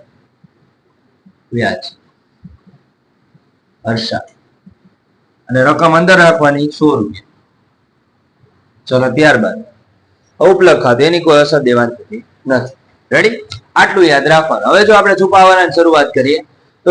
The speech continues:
છુપાવવાના પહેલો હવાલો હતો પગાર. હવે પગારમાં તમને એમ કીધું છે ઉધાર બાકીમાં કે માસિક પગાર તમને હજાર રૂપિયા આપ્યો. વિચારો, હજાર રૂપિયા માસિક પગાર થાય તો વાર્ષિક બાર હજાર થાય. તમે આ પગારની તેર હજાર ની અસર આપી, તો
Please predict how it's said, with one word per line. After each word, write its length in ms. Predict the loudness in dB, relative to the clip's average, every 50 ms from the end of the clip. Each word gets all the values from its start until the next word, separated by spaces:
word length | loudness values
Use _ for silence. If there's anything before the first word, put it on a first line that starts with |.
| 0 2
છુપાવવાના 640 | 2 2 4 4 6 6 6 6 4 4 2 2 0
પહેલો 180 | 0 2 4 4 4
હવાલો 240 | 6 6 6 6 6 4
હતો 120 | 4 2 2 2
પગાર. 300 | 2 2 4 2 2 2 -2 -6 -14 _ _ _ _ -16 -16 -10 -4 -2
હવે 100 | -2 0 2 0
પગારમાં 420 | 2 4 4 4 4 4 4 4 4
તમને 180 | 2 2 2 2
એમ 60 | 2 2
કીધું 220 | 0 2 2 2 2 2
છે 80 | 2 2 2 2 2
ઉધાર 200 | 4 4 4 4 4 4
બાકીમાં 440 | 2 2 0 -2 0 0 0 0 -2 -6 -12 _ _ _ _ _ _ -2
કે 80 | 0 0 2 4
માસિક 340 | 4 4 4 2 2 0 2 2 0
પગાર 260 | 2 4 4 4 4 2
તમને 180 | 2 2 2 2 2 2
હજાર 220 | 2 2 4 4
રૂપિયા 300 | 2 2 0 0 0 0
આપ્યો. 200 | 0 -2 -2 0 0 0
વિચારો, 300 | 0 2 2 4 4 4 2 4 4
હજાર 120 | 4 4 4
રૂપિયા 280 | 4 2 2 2 4 2
માસિક 240 | 2 4 2 2 2 2
પગાર 180 | 4 4 4 4
થાય 160 | 2 2 4
તો 60 | 4 6 6
વાર્ષિક 300 | 4 4 2 -2 0 2 4
બાર 120 | 4 4 4 4 4
હજાર 120 | 4 2 2 2
થાય. 140 | 2 2 0 -2 -6 _ _ _ _ _ _ _ _ -2
તમે 180 | 0 2 2 2 2
આ 100 | 2 2 2
પગારની 420 | 2 2 4 4 2 2 0 0 0 2
તેર 160 | 4 6 4 4 4
હજાર 120 | 2 0 0
ની 140 | 0 -2 0
અસર 160 | 2 2 4
આપી, 260 | 4 4 4 2 0
તો 40 | 0